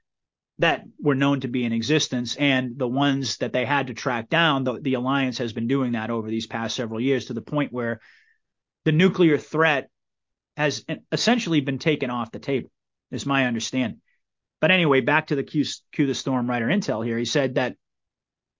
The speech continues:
um, that Trump, Putin,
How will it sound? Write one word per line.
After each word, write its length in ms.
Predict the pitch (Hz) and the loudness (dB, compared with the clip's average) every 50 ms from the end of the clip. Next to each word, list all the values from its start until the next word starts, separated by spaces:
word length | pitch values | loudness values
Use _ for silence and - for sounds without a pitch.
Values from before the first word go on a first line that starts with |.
| _ _ _ _ _ _ - - _ - | _ _ _ _ _ _ -20 -20 _ -8
um, 440 | 131 127 117 113 110 110 107 101 - _ _ _ _ _ - | -4 -4 -2 -2 -4 -4 -6 -8 -12 _ _ _ _ _ -6
that 140 | 123 120 | -6 -6
Trump, 400 | - - - 190 185 175 151 - - _ _ - | -2 2 4 6 6 6 4 -2 -14 _ _ 6
Putin, 460 | 185 185 185 180 165 170 170 165 | 6 6 6 4 0 -2 -2 -2